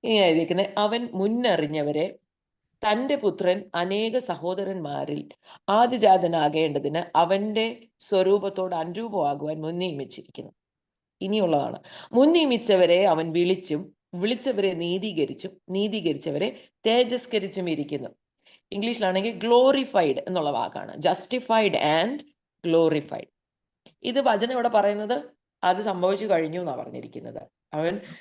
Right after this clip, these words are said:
നമ്മളെ യേശു കർത്താവിന്റെ സ്വരൂപത്തോട് അനുരൂപമാകുവാൻ മുൻ നിയമിച്ചു. പ്രീഡിസ്റ്റൈൻഡ് ആണ്, ദൈവം തീരുമാനിച്ചു വെച്ചേക്കുന്ന കാര്യമാണ്. അത് ആ, നമ്മൾ യേശുവിനോട് അനുരൂപം നമ്മൾ സ്വന്തമായിട്ടാകുക എന്നല്ല പറഞ്ഞേക്കുന്നത്.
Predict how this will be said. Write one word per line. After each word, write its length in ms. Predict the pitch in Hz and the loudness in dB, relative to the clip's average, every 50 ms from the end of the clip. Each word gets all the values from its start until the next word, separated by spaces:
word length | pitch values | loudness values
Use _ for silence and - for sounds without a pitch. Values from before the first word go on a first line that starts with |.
| _ - 156 | _ -6 -2
നമ്മളെ 500 | 160 165 170 175 185 190 202 208 - 170 | -2 0 0 2 4 4 4 4 4 0
യേശു 220 | 165 151 - 156 | -2 -4 -4 -6
കർത്താവിന്റെ 760 | - 185 175 160 - 160 151 160 160 156 170 170 165 165 185 | -6 -6 -4 -4 -4 -2 0 0 0 0 -2 -4 -6 -6 -8
സ്വരൂപത്തോട് 680 | 185 - 165 147 151 165 165 175 175 175 180 180 180 165 | -6 -4 -6 -4 -4 -4 -4 -4 -4 -2 -2 -2 -2 -2
അനുരൂപമാകുവാൻ 920 | 143 143 160 170 170 185 185 185 185 185 165 160 156 156 160 185 196 185 | -2 -2 -4 -2 0 0 0 2 0 -2 -2 -2 -6 -6 -4 -4 -4 -2
മുൻ 180 | 180 226 254 262 | -2 -2 -2 -2
നിയമിച്ചു. 460 | 254 240 220 190 170 151 - - - _ _ _ _ _ _ _ _ _ _ _ _ _ - | -2 -2 -2 -2 -2 -4 -6 -10 -16 _ _ _ _ _ _ _ _ _ _ _ _ _ -10
പ്രീഡിസ്റ്റൈൻഡ് 800 | 180 214 226 202 226 226 233 - - 220 220 240 247 226 196 | -8 -6 -2 -2 -2 -2 -2 -2 -2 0 0 0 0 2 2
ആണ്, 300 | 151 143 131 113 - 147 | 2 2 2 -2 -6 -2
ദൈവം 300 | 165 175 202 220 240 247 | 0 2 2 2 0 -2
തീരുമാനിച്ചു 520 | 226 220 220 214 220 220 226 240 240 233 233 | -4 -6 -4 -4 -2 -2 -2 -4 -4 -4 -6
വെച്ചേക്കുന്ന 420 | 214 220 214 196 196 214 202 208 | -4 -4 -4 -4 -4 -4 -6 -2
കാര്യമാണ്. 580 | 196 196 175 170 170 170 175 147 - - - - _ _ _ _ _ _ - - _ _ - _ _ _ _ _ _ _ _ _ _ _ _ _ _ _ _ _ - | 0 2 4 4 2 2 0 -2 -4 -6 -10 -18 _ _ _ _ _ _ -20 -20 _ _ -20 _ _ _ _ _ _ _ _ _ _ _ _ _ _ _ _ _ -2
അത് 140 | 175 185 208 | 2 4 6
ആ, 280 | 202 185 180 196 - - 180 170 - - | 6 6 4 2 0 -2 -4 -6 -6 -8
നമ്മൾ 440 | 175 170 175 175 175 190 214 233 | -6 -2 0 0 0 0 -2 0
യേശുവിനോട് 420 | 233 214 214 214 233 226 233 226 214 | 0 0 0 0 -4 -8 -6 -6 -4
അനുരൂപം 600 | 196 196 208 202 220 226 226 208 226 220 220 - - - _ _ - - - | -4 -4 -6 -6 -6 -8 -6 -4 -4 -4 -6 -6 -16 -20 _ _ -18 -10 -2
നമ്മൾ 280 | 185 180 190 202 226 233 | 0 0 2 2 0 0
സ്വന്തമായിട്ടാകുക 640 | 220 208 202 202 220 226 226 220 196 196 202 202 | 0 0 0 0 0 2 4 4 4 4 4 2
എന്നല്ല 280 | 226 214 196 180 185 190 | 0 0 0 2 2 2
പറഞ്ഞേക്കുന്നത്. 540 | 175 165 170 170 170 165 175 175 190 185 | 2 2 0 0 -6 -8 -8 -10 -10 -14